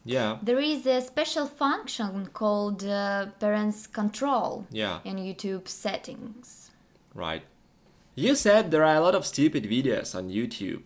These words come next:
Speaker 1: Should YouTube be censored? What do you think?
Speaker 2: Problem is not about YouTube, I think.
Speaker 1: Okay.
Speaker 2: Stupid videos, uh, get views and become popular because people watch them.
Speaker 1: <laughs> Right. So, you think problem is about people?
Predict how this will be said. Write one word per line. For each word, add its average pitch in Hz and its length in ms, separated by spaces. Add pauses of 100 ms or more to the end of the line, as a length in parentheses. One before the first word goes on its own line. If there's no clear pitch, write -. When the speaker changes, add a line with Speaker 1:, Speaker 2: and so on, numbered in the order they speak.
(520)
Speaker 1:
Should 233 260
YouTube 165 560
be 147 140
censored? 127 640 (240)
What 123 220
do 107 80
you 101 80
think? - 360 (500)
Speaker 2:
Problem 294 540
is 269 140
not 330 220
about 254 460
YouTube, 240 360
I 190 160
think. - 640 (360)
Speaker 1:
Okay. 104 220
Speaker 2:
Stupid 311 440
videos, 269 680
uh, 233 100 (120)
get 262 240
views 214 560 (140)
and 220 300
become 254 380
popular 269 460
because 226 420
people 247 360
watch 269 300
them. 208 340 (140)
Speaker 1:
<laughs> - 160 (140)
Right. 95 300 (300)
So, 117 580 (280)
you 110 120
think 117 260
problem 117 380
is 113 100
about 110 380
people? 170 400